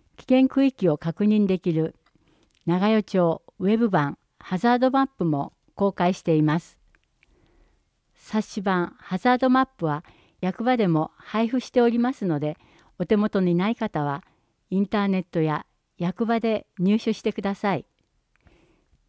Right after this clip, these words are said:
長与町ウェブ版ハザードマップはこちらから確認できます。キューアールコードがあります。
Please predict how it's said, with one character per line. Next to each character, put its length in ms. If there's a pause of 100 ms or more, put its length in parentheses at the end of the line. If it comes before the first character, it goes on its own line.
長 220
与 160
町 400 (320)
ウ 40
ェ 100
ブ 120
版 320
ハ 200
ザ 160
ー 20
ド 140
マ 100
ッ 60 (100)
プ 80
は 260
こ 140
ち 160
ら 140
か 120
ら 300
確 240
認 200
で 120
き 120
ま 140
す。 160 (760)
キ 140
ュ 80
ー 60
ア 40
ー 40
ル 80
コ 180
ー 40
ド 140
が 80
あ 80
り 100
ま 160
す。 240